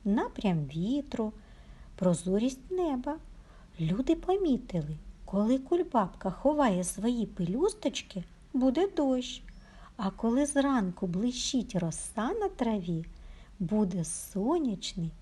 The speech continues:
та ясний день. Усі відомості про погоду ми отримуємо завдяки щоденним спостереженням за нею, а також з різних джерел: радіо,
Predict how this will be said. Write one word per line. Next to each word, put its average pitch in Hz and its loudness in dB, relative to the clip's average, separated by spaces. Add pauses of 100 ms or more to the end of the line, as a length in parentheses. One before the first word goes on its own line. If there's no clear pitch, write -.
та 185 -2
ясний 196 0
день. 262 0 (1000)
Усі 202 2 (1040)
відомості 202 2
про 175 -2
погоду 175 0 (200)
ми 359 0
отримуємо 311 2 (200)
завдяки 180 0
щоденним 339 0
спостереженням 175 -2
за 170 0
нею, 160 -2 (260)
а 359 0
також 370 0 (160)
з 180 2
різних 302 2
джерел: 185 2 (280)
радіо, 214 0